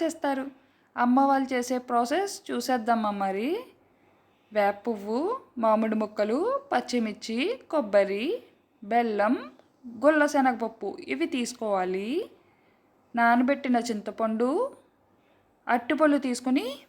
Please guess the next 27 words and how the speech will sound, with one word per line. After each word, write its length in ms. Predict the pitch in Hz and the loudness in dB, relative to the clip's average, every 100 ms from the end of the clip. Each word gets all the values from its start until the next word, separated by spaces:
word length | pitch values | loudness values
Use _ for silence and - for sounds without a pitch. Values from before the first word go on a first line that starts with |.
| 220 | 0
బాగా 460 | 254 254 233 208 320 349 | 4 4 2 0 -2 -2
స్మాష్ 300 | 349 269 - | 0 -2 -2
చేయాలి. 560 | 240 220 196 190 190 220 349 554 - _ _ - 269 | -2 -2 -2 -2 -4 -2 -4 -6 -18 _ _ -4 2
ఈలోపు 400 | 277 240 233 302 381 427 - - 302 | 4 4 2 0 0 -2 -10 -4 -2
ఒక 100 | 349 359 | 0 0
చిన్న 600 | 370 349 320 285 247 247 311 | 0 0 0 0 2 2 2
స్టోరీ 300 | 330 294 240 240 | 2 2 2 -4
చెప్పేస్తా. 460 | - 202 - 190 190 254 466 - _ _ _ | -4 -6 -4 -4 -2 -4 -6 -12 _ _ _
నా 60 | 247 254 | -4 0
పెళ్ళి 200 | 247 247 320 | 0 2 2
కాకముందు 500 | 302 262 247 233 277 392 403 - - | 2 2 2 2 2 0 -2 -10 -6
అమ్మ 220 | 214 233 277 | 2 4 4
వాళ్ళు 280 | 254 226 220 311 403 - 240 | 2 0 -2 -2 -4 -6 -6
ఉగాది 280 | 240 262 285 302 | 0 0 0 -2
పచ్చడి 280 | 277 277 - | 0 -2 -2
చేసేవారు. 560 | 214 208 190 190 185 247 392 - _ _ _ | -2 -2 -2 -2 -2 -4 -4 -8 _ _ _
నా 80 | 226 254 | -4 0
పెళ్ళయ్యాక 480 | 240 214 320 339 339 330 | 0 4 6 6 4 0
చూసా 260 | 311 302 294 294 - 220 | -2 0 -2 -2 -8 -4
మా 80 | 220 | -4
అత్తమ్మ 300 | - 247 262 254 | -2 -2 0 2
వాళ్ళు 260 | 233 233 339 466 - - 226 | 2 0 0 -2 -8 -4 0
ఉగాది 320 | 233 233 254 | 2 0 -2
పచ్చి 220 | 233 226 247 | -4 -4 -4
పులుసు 240 | 240 240 294 | -4 -4 -4
చేయడం. 320 | 294 269 269 262 - - _ _ _ _ _ - 220 | 0 2 2 0 -4 -18 _ _ _ _ _ -8 -8
అప్పుడే 380 | - - 214 | -6 -2 2